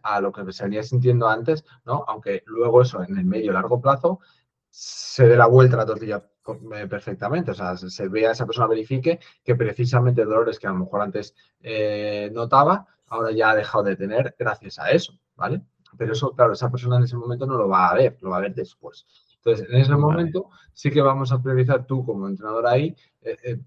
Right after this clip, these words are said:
Speaker 1: tiene, ellos tienen que hacer, digamos, un acto de fenti y decir, transmitirles tu confianza, decir, "Oye, es posible que en este momento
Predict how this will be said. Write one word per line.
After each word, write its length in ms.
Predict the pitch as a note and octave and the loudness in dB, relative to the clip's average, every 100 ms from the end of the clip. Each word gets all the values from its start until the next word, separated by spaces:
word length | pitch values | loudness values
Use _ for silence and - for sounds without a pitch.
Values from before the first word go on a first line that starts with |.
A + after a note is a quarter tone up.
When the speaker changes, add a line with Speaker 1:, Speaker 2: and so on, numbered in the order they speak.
| - | -16
Speaker 1:
tiene, 200 | - B2 B2+ | -4 -2 0
ellos 220 | C3 C#3 | 0 0
tienen 140 | D#3 | -2
que 60 | C#3+ | -2
hacer, 120 | C#3 | 0
digamos, 300 | C3+ B2+ A#2 | 0 0 -2
un 120 | B2+ | 2
acto 260 | B2 B2 B2+ | 2 2 2
de 80 | B2 | 2
fenti 500 | B2 C3 C3 - - | 0 -4 -2 -4 -6
y 140 | A#2 A2 | -12 -10
decir, 360 | G2 G#2 G2+ - | -10 -10 -12 -12
transmitirles 560 | G2+ G2 G#2+ A#2 A2+ | -12 -12 -8 -4 -4
tu 220 | - B2 A2+ | 0 0 0
confianza, 400 | A#2 - C3 C#3 | -4 0 2 2
decir, 260 | A#2 F#2+ _ - | 0 -4 _ -12
"Oye, 200 | F#2+ - _ _ | -12 -14 _ _
es 80 | |
posible 420 | _ A#2 A#2+ G#2+ G2 | _ -2 0 -2 -4
que 100 | F#2+ | -6
en 40 | |
este 160 | G2+ A#2+ | -6 -6
momento 480 | A#2 B2+ B2+ D#3 | -2 2 2 2